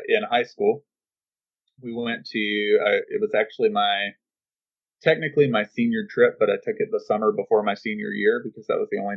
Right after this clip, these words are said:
time they were going. They only went every two years.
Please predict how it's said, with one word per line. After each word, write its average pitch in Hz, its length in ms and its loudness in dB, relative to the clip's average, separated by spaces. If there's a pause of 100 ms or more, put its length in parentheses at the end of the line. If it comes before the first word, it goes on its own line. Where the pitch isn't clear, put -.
time 101 160 -2
they 101 100 -2
were 104 120 -2
going. 113 400 2 (340)
They 113 80 -2
only 101 300 -6 (260)
went 110 240 -6
every 107 240 -6
two 120 80 -6
years. 117 420 -10